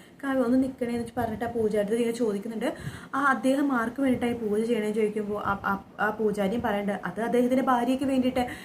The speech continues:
എന്ന് പറയുമ്പോൾ കാവ്യ ആകെ ഷോക്ക് ആവാട്ടോ. കാവ്യ അങ്ങനെ കരഞ്ഞുകൊണ്ടിരിക്കുക. അങ്ങനെ പൂജാഹോമങ്ങളൊക്കെ കഴിഞ്ഞിട്ട് കൃഷ്ണ പ്രസാദമൊക്കെ വാങ്ങിച്ചതിന് ശേഷം, ആ, ഇങ്ങനെ പ്രസാദമൊക്കെ ഇങ്ങനെ തൊടുവാണ്. അങ്ങനെ പൂജയൊക്കെ നല്ല നന്നായിട്ട് തന്നെ കഴിഞ്ഞു. പെട്ടെന്ന് കൃഷ്ണ പെട്ടെന്ന് നോക്കുമ്പോഴാണ് കാവ്യനെ കാണുന്നത്. കാവ്യ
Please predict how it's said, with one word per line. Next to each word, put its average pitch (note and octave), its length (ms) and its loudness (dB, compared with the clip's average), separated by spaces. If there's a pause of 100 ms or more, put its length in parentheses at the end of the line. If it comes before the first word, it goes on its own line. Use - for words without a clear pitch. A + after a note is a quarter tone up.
(120)
എന്ന് D#4+ 120 2
പറയുമ്പോൾ C4 360 2
കാവ്യ G#3 240 0
ആകെ A3 180 0
ഷോക്ക് G#3 420 0
ആവാട്ടോ. G#3 400 -2
കാവ്യ F#3+ 260 -4
അങ്ങനെ A3 200 -4
കരഞ്ഞുകൊണ്ടിരിക്കുക. G3+ 680 0 (340)
അങ്ങനെ D#4 180 4
പൂജാഹോമങ്ങളൊക്കെ A3+ 960 -2
കഴിഞ്ഞിട്ട് G#3 360 -2
കൃഷ്ണ G#3 260 -8 (240)
പ്രസാദമൊക്കെ G3 500 -4
വാങ്ങിച്ചതിന് G3+ 520 -4
ശേഷം, G#3 440 -6 (520)
ആ, - 20 0 (220)
ഇങ്ങനെ G3+ 220 0
പ്രസാദമൊക്കെ G3+ 540 -4
ഇങ്ങനെ G#3+ 160 -2
തൊടുവാണ്. G#3 340 -2
അങ്ങനെ G#3 200 -4
പൂജയൊക്കെ G#3+ 380 0
നല്ല G#3+ 220 -2 (180)
നന്നായിട്ട് C#4+ 300 -2
തന്നെ C4+ 180 0
കഴിഞ്ഞു. A3 240 -2
പെട്ടെന്ന് G#3 340 -6
കൃഷ്ണ G#3+ 240 -8 (180)
പെട്ടെന്ന് B3+ 300 2
നോക്കുമ്പോഴാണ് A3+ 440 -2
കാവ്യനെ G3 420 -2
കാണുന്നത്. G3 280 -2 (400)
കാവ്യ F#3+ 220 -2